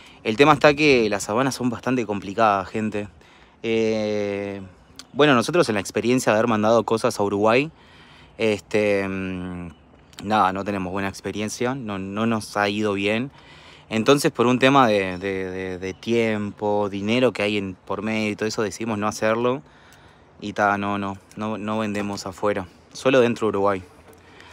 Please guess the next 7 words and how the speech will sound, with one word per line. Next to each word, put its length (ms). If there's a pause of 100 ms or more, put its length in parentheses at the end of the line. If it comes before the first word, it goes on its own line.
(360)
Carla 260
Sarno, 400
muchas 300
gracias. 680 (2500)
Feliz 180
cumple, 280
Nadine. 340